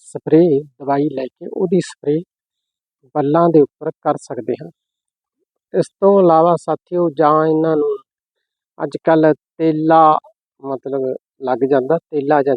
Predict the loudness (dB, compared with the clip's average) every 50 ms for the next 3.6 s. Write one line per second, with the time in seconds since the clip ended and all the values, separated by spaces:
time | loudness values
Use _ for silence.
0 | -4 _ -6 -6 -6 _ _ -6 -4 -4 -4 _ -6 -8 -6 -4 -4 -4 -2 -2
1 | -4 -4 -6 -8 _ _ _ _ _ _ _ _ _ -2 -2 0 4 4 4 4
2 | 4 2 2 0 0 -4 _ _ _ -6 -4 -4 -4 -4 -6 -8 -14 -16 -18 _
3 | -12 -6 -4 -4 -4 -4 _ -8 -10 -10 -10